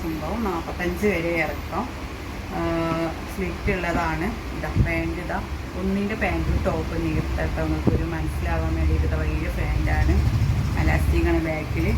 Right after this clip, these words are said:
ഫ്രണ്ടിൽ പട്ട, ഷോൾ ഇതാ, ഷോൾ ഒന്നിൻ്റെ നിർത്തും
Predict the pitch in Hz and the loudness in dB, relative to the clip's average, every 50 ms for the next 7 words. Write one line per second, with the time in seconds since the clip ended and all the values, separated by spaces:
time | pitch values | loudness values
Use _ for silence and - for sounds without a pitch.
0 | - - - - - - - - - - - - 180 180 170 170 165 170 170 185 | 2 0 0 0 0 0 0 0 2 2 2 2 4 4 4 4 4 2 2 0
1 | 175 - 175 160 - - 160 185 226 - - - - - - - - - - - | 0 0 0 0 0 0 0 2 0 0 -2 -4 -4 -4 -4 -4 -4 -4 -4 -4
2 | - - - - - - - - - - - - - 202 185 175 170 170 170 180 | -4 -4 -4 -4 -6 -6 -6 -6 -6 -6 -6 -4 -2 -2 -2 -2 -2 -2 -2 -2
3 | 185 165 165 185 196 196 233 - - - - - - - - - - - - - | -2 -2 -2 -2 -2 -4 -4 -6 -8 -10 -10 -10 -8 -8 -8 -8 -8 -6 -6 -6
4 | - - - - - - - - - - - - - - - 190 185 185 196 190 | -6 -6 -6 -6 -8 -8 -8 -8 -8 -8 -6 -8 -8 -8 -6 -4 -2 0 0 0
5 | 190 190 190 190 190 202 202 190 175 165 - - - - | 2 2 0 0 2 2 2 2 0 -2 -4 -4 -6 -6